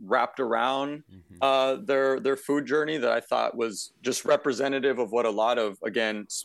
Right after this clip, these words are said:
Speaker 1: particularly immigrants, working class people, you know, are constantly getting pushed out of cities like San Francisco, Oakland, San Jose,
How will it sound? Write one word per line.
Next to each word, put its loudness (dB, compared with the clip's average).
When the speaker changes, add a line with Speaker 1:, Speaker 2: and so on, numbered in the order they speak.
Speaker 1:
particularly 0
immigrants, -4
working 0
class -2
people, -2
you -4
know, 0
are 0
constantly -2
getting 0
pushed -2
out 2
of -6
cities -4
like 0
San -4
Francisco, -4
Oakland, -4
San -2
Jose, 0